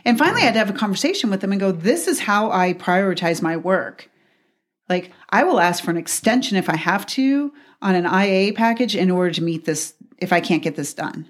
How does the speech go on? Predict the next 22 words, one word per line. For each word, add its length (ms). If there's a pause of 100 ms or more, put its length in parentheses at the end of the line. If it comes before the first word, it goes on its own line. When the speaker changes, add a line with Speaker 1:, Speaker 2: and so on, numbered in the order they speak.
(100)
Speaker 2:
Mm. 180
Speaker 1:
in 60
time. 300 (200)
Like, 140
I'll 160
try 260
it. 200 (220)
At 100
least 240
Speaker 2:
Right. 80
Speaker 1:
there's 220
record 280
of 80
me 240
asking 380
for 260
an 100
extra 340
two 180
or 60
three 180
days 420